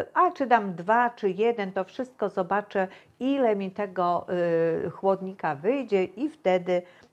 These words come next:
będziemy, mm, dodawali, mm, czosnek. Ja bardzo lubię czosnek, a jeżeli Wy nie lubicie, nie musicie dodawać czosnku. No i oczywiście cytrynę mam do zakwaszenia,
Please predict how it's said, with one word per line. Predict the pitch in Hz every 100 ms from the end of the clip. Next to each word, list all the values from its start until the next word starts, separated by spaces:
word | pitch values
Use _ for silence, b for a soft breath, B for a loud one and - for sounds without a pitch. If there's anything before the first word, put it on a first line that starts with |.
| -
będziemy, | 180 185 175 180 170 170 165 170 170
mm, | 170 156
dodawali, | 196 185 180 185 180 170 175 _ _ 175
mm, | 170 165 165 165 160 156 - -
czosnek. | 190 175 - 127 b b b b _
Ja | 190 196
bardzo | 208 240 233 254
lubię | 277 196 160
czosnek, | - 165 156 - - - _ _ _ -
a | 359
jeżeli | 269 214 196 185
Wy | 180 175
nie | 170
lubicie, | 165 160 180 - 165 165 _ -
nie | 190 220
musicie | 180 165 170 - 156
dodawać | 156 151 147 139 -
czosnku. | - 127 - 147 - B B B
No | 370
i | 311 233
oczywiście | 208 190 202 220 - 180
cytrynę | 175 165 208 220 208 175
mam | 165 165 156
do | 233 233
zakwaszenia, | 214 190 - 180 175 190 180 175 156